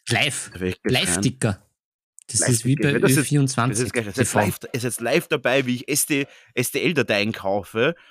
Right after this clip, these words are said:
Speaker 2: um zu schauen, wie gut ist meine Qualität gegenüber der Exzellent-Qualität. <laughs> Okay, sie haben's Warmeister genannt, statt Warmaster,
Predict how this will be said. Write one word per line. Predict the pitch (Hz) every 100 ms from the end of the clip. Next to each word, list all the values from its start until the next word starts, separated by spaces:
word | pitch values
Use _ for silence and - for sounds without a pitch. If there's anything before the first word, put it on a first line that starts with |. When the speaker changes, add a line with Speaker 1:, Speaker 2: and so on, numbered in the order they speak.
| _
Speaker 2:
um | 131 120
zu | 131
schauen, | - 120 98 143 120
wie | 151
gut | 156 156 160
ist | 151
meine | 120 135 156
Qualität | 147 135 123 123
gegenüber | - 131 - 147 147
der | 135 -
Exzellent-Qualität. | 123 - 139 120 147 135 - - 113 110 127 - 131 160 - _ 180 185 -
<laughs> | 247 - - - 202 - - - _ - _ _ 151 196 180 -
Okay, | 131 - 170
sie | - - 143 139
haben's | 165 135 123 131
Warmeister | 135 214 202 127 120 127 - 127
genannt, | 120 120 107 110 190 - _ _ _ _ -
statt | 143 127 117
Warmaster, | 123 127 120 110 104 110 - 120 165